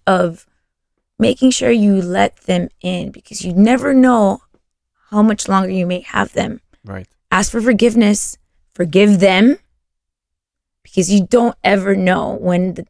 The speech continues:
Speaker 1: the light might just turn off.
Speaker 2: Yeah, I think that's wise advice for people that you love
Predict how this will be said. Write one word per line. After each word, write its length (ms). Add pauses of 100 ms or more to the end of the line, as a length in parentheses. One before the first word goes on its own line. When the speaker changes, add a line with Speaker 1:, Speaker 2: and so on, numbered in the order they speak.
(340)
Speaker 1:
the 120
light 300
might 300
just 360 (160)
turn 240
off. 380 (280)
Speaker 2:
Yeah, 220 (280)
I 40
think 220
that's 380 (1200)
wise 300
advice 380
for 160
people 280
that 220
you 80
love 420